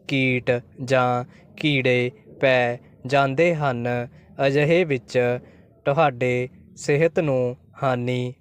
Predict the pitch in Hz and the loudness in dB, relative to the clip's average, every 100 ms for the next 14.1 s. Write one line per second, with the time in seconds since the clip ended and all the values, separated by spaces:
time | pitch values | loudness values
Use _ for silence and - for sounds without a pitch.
0 | _ 147 139 143 151 156 180 156 131 120 | _ -2 0 -2 -4 -2 0 0 0 0
1 | 123 _ - 127 120 120 143 151 - _ | -4 _ -6 -4 -2 -2 -2 -4 -8 _
2 | _ _ - 131 147 156 165 160 160 - | _ _ -4 -2 -2 -2 0 0 -2 -8
3 | _ 143 127 123 143 143 131 - - _ | _ 0 0 0 0 0 -2 -8 -20 _
4 | - 131 135 127 127 123 123 139 143 135 | -6 -2 0 0 -2 -2 -4 -10 -4 -2
5 | 135 - 127 127 123 120 _ _ _ _ | -2 -2 -2 -2 -4 -8 _ _ _ _
6 | _ _ _ - 143 139 139 123 120 - | _ _ _ -6 -4 -2 0 -2 -4 -12
7 | _ - 139 147 143 135 160 180 180 135 | _ -6 -4 0 0 2 2 2 0 -2
8 | 123 127 - - 131 131 123 - 127 123 | -4 -8 -12 -6 -2 -2 -2 -4 -4 -4
9 | 131 - - - - 143 - 160 147 135 | -8 -16 -20 -10 -6 -6 -2 0 0 -2
10 | - _ - 143 180 156 - 135 127 127 | -10 _ -2 0 2 0 -2 -2 0 -2
11 | 131 - 147 156 175 - - 127 123 127 | -6 -10 -2 0 0 0 -2 0 0 -4
12 | - _ 135 139 139 175 175 135 127 123 | -12 _ -4 0 0 0 2 2 2 0
13 | 123 - _ - 143 170 156 - - 131 | -4 -8 _ -4 0 2 0 -4 -4 -2
14 | 123 | -2